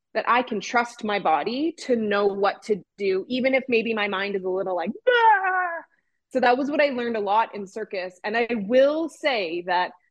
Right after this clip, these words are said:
circus was very painful. So, uh, just imagine laying your body, like, in a split on a metal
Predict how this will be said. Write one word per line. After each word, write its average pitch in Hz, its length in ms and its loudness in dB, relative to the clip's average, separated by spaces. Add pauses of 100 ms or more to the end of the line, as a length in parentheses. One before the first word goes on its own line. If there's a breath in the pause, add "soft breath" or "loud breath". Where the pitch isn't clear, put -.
(140)
circus 254 480 -2
was 240 360 -2 (400)
very 196 400 -2
painful. 214 960 -4 (520)
So, 208 240 4
uh, - 140 0
just 311 360 2
imagine 220 720 -2 (360)
laying 311 500 -2
your 320 120 0
body, 247 680 2
like, 220 200 -2
in 269 100 -4
a 277 60 -4
split 269 500 -2 (280)
on 247 140 -2
a 233 40 -4
metal 226 640 -4